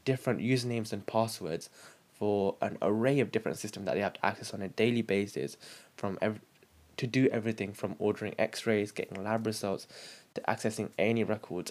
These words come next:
and rotas. Imagine how annoying that is. I can barely remember my username and password to log into my laptop.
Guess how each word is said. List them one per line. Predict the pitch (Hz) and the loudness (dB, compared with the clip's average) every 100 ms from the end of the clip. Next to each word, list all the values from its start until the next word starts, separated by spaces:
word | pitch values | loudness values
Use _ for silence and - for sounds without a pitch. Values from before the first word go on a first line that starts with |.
| - | -4
and | 95 92 | -4 2
rotas. | 107 104 80 76 - - - - _ | 2 2 0 -8 -10 -20 -20 -20 _
Imagine | - 120 135 131 123 | -2 2 2 2 0
how | 104 | 0
annoying | 107 95 - | 2 0 -2
that | 95 85 | -4 -4
is. | 85 - - | -4 -8 -8
I | 113 | -4
can | 120 101 | -2 -4
barely | - 120 131 110 | 2 4 6 6
remember | 104 104 95 | 4 0 -2
my | 92 80 | -2 -2
username | 101 104 104 | -2 -2 -4
and | 98 | -6
password | - 95 92 95 | -6 -6 -6 -8
to | - | -4
log | 92 95 | -4 -2
into | 87 - | -6 -6
my | 92 | -4
laptop. | 90 95 - - | -2 -2 -2 -6